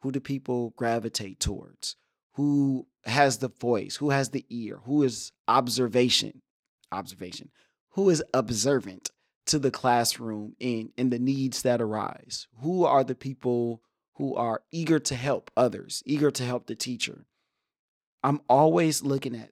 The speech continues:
these qualities to pick who are the leaders, at least to pick out who are the leaders, because they've already shown themselves to be capable. In my class, I do a lot of projects, so I'm going to need leaders for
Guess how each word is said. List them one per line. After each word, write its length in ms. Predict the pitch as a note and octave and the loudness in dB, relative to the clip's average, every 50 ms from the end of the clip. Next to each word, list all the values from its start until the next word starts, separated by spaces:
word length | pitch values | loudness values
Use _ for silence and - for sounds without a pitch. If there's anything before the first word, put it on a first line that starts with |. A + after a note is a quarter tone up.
| _ _ A2 | _ _ -8
these 400 | B2+ D#3 F#3+ G3 G3 G3 E3 - | -6 -4 -4 -2 -2 -4 -4 -6
qualities 680 | - - D3+ D3+ C#3+ B2 A2+ A2 - - A2 G#2+ - - | -4 0 0 2 2 2 -2 -6 -10 -14 -14 -14 -10 -10
to 120 | - B2 | -10 -8
pick 300 | - - C3+ C3 B2+ _ _ _ _ _ _ _ _ _ | -4 -4 -4 -4 -6 _ _ _ _ _ _ _ _ _
who 260 | - E3 F#3 F#3 F#3+ - | -4 -4 -2 -2 0 0
are 260 | - C3 C3 C3+ C3 | 2 2 2 2 0
the 120 | A#2+ B2 | -2 -4
leaders, 560 | A2+ A#2+ A2+ G#2+ - - - - - - - _ _ _ _ _ _ _ _ _ _ _ _ _ - | -6 -8 -10 -12 -16 -20 -20 -20 -20 -20 -20 _ _ _ _ _ _ _ _ _ _ _ _ _ -4
at 100 | B2 C#3+ | -2 0
least 200 | E3+ E3 - - | 0 0 -2 -6
to 60 | A#2 | -10
pick 320 | - - E3 E3 - - - | -6 -4 -4 -4 -4 -2 2
out 280 | A#2+ C#3+ C#3+ - F2+ G#2+ | 4 6 6 4 2 0
who 140 | B2+ C3+ B2 | 0 2 2
are 120 | G#2+ A2 | 2 2
the 140 | G#2+ - G#2+ | -2 -6 -12
leaders, 340 | G#2+ A2+ - - A2 A#2 - | -14 -14 -16 -18 -20 -20 -18
because 300 | - B2+ A#2 - A#2+ A2 | -14 -12 -10 -8 -2 0
they've 180 | C#3 C#3+ B2+ | 2 2 4
already 300 | C3+ C3+ C3 A#2+ A2+ A#2+ | 4 4 2 2 0 -2
shown 300 | G#2 - D3 C3+ B2 A2 | -2 -2 0 0 -2 -2
themselves 460 | A2 A2+ A2 - - A#2+ G#2+ G#2+ - - | -6 -6 -6 -6 -6 -6 -6 -8 -10 -12
to 120 | - - | -14 -14
be 300 | - - G#2+ G#2+ - _ _ | -14 -16 -20 -20 -20 _ _
capable. 460 | - F3 F3+ E3+ - - - - - - _ _ _ _ _ _ _ _ _ _ _ _ _ _ _ _ _ _ _ _ _ _ _ _ _ _ _ _ _ _ | 2 2 2 2 0 -4 -14 -16 -18 -18 _ _ _ _ _ _ _ _ _ _ _ _ _ _ _ _ _ _ _ _ _ _ _ _ _ _ _ _ _ _
In 140 | - D#3 D#3 | 2 2 4
my 160 | D3+ C#3 C#3 | 4 4 2
class, 340 | C3+ - C#3 B2+ C3 C3 - | 2 4 4 4 6 4 4
I 100 | B2+ B2 | 0 -2
do 180 | A#2+ A#2+ G#2+ G#2 | -2 -4 -6 -6
a 20 | |
lot 160 | G2+ G#2 G2 | -6 -6 -8
of 80 | - - | -8 -2
projects, 640 | - C3 D#3 E3 E3 G3 - - - - - - _ _ _ _ _ _ _ _ _ - | 4 4 6 6 6 2 0 0 -4 -8 -8 -10 _ _ _ _ _ _ _ _ _ -6
so 480 | - - D#3+ D3 C3 A#2+ B2+ C#3 C#3 _ _ _ _ _ _ - | 0 2 4 4 4 2 0 -4 -6 _ _ _ _ _ _ -2
I'm 220 | C3 C3+ C3+ C3 B2+ | 0 0 2 2 0
going 240 | C3+ C3+ C3+ B2+ A#2+ | 0 0 0 -2 -4
to 140 | - C3+ B2+ | -2 -2 -2
need 420 | B2 A#2 A#2 A#2 A2+ A2 A2 _ _ _ _ F2 | -2 -4 -6 -10 -14 -16 -18 _ _ _ _ -10
leaders 600 | G2+ A2+ C#3 E3 F3 C#3+ B2 A2 G#2+ A2 G#2+ - | -4 -2 0 0 2 2 2 2 0 -2 -4 -6
for 240 | - B2+ A#2 A2 | -6 -4 -6 -6